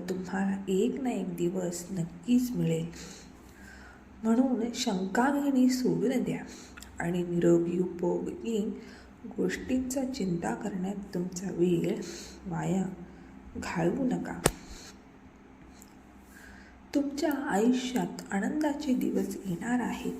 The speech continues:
आता त्याचा आनंद घेण्यासाठी सज्ज व्हा. माझ्या मुला, नेहमी तुझ्या कर्माकडे लक्ष दे,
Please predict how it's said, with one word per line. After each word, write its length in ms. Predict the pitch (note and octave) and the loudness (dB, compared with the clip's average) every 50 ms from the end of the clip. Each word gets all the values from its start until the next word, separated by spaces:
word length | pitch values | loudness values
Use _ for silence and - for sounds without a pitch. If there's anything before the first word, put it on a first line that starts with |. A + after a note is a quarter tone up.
| - - - - - - - - - - | -8 -12 -14 -16 -16 -18 -18 -12 -8 -6
आता 520 | F2 - - - - - - - - - - - - - - - - - - - - | -4 -4 -2 -2 -2 -2 -2 -4 -8 -10 -12 -14 -16 -18 -18 -20 -20 -20 -12 -6 -2
त्याचा 360 | A3+ - G#3 G3+ - C#4+ D4 | -2 -2 -2 -2 -4 -4 -4
आनंद 540 | D4 D4 B3 G#3 G3 A3 - C#4 D4 D4+ D4+ | -4 -2 -2 -2 0 0 0 -2 -2 0 0
घेण्यासाठी 760 | C#4 - - G3 F#3 - F3 F3+ - - - G#3 G3+ - G3 - - | 0 2 2 2 2 0 0 -4 -4 -4 -4 -4 -4 -4 -6 -8 -8
सज्ज 400 | - - G#3 G#3 G#3 G3+ - G#3+ | -8 -6 -4 -4 -2 0 0 0
व्हा. 200 | G3 - - - - - - - - - - - - - - - - - - - - - - - - - - - - - - - | 0 0 -2 -8 -10 -12 -14 -16 -16 -16 -18 -18 -18 -18 -18 -18 -20 -20 -20 -20 -20 -20 -20 -20 -20 -20 -20 -20 -20 -16 -10 -6
माझ्या 400 | F#3 F3 E3+ E3+ - B3+ C4+ C4+ B3+ | -4 -2 -2 0 2 2 2 2 2
मुला, 240 | A#3+ G#3+ G3+ F#3+ G3 | 0 2 2 0 0
नेहमी 720 | F#3+ F3+ F#3+ F#3+ - G#3 G#3 G#3 G#3+ G#3 F#3+ F#3+ G3 G3+ - - | 0 -2 -2 -2 -2 -2 -4 -4 -4 -4 -6 -6 -8 -8 -8 -6
तुझ्या 300 | G3+ G3 - - - A3+ | -6 -6 -6 -4 -6 -4
कर्माकडे 880 | A#3 B3 - - G#3+ F#3 F#3 F3+ F#3 F3+ G3+ - - - C4+ C#4 C#4+ - | -6 -6 -4 -2 0 0 0 0 -2 -2 -4 -4 -2 0 0 2 2 2
लक्ष 340 | - - - - - - | 2 0 0 -2 -6 -6
दे, 140 | F#3 E3+ F3 | -4 -2 -2